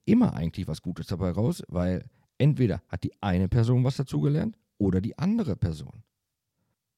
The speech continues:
Ja, ist super, wie ihr mir antwortet. <laughs> Nein, Quatsch.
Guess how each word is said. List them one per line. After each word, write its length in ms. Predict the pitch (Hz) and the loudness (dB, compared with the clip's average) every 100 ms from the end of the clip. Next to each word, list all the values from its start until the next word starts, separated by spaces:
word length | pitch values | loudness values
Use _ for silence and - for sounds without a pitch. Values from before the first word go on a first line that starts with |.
| _ _ _ _ | _ _ _ _
Ja, 80 | 85 | -10
ist 320 | - - - 90 | -10 -14 -16 -12
super, 440 | 85 156 - 90 | -2 0 0 2
wie 80 | 85 | 2
ihr 100 | 82 | 2
mir 120 | 71 | 0
antwortet. 440 | 78 67 67 78 | -2 -6 -6 -6
<laughs> 0 | |
Nein, 240 | 87 90 - - 98 - | -4 -4 -4 0 0 -2
Quatsch. 360 | - - - | -12 -10 -14